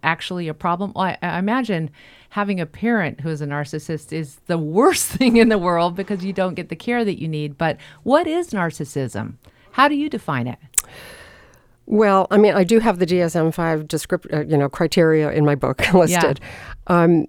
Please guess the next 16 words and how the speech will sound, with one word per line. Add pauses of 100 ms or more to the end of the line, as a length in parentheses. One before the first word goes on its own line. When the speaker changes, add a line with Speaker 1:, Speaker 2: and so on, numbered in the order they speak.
(140)
Speaker 2:
th-,
the,
I,
I
guess
one
of
the
central
f-, (180)
features
is
that (520)
other
people
don't